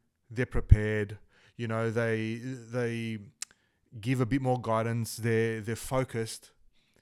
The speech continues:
you know, and, and I've taken that since I was a kid. So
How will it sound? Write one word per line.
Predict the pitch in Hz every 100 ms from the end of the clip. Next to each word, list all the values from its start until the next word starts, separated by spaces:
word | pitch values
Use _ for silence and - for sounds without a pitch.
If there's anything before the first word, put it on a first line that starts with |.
| -
you | 156
know, | 117 135
and, | 127 120
and | 127 120 120 117 - _ _
I've | 135 139
taken | 160 151 147
that | 123 120 - _ _ _
since | - 135 120
I |
was | 110
a | 98
kid. | - 104 87 _ _ _
So | - 113 110 110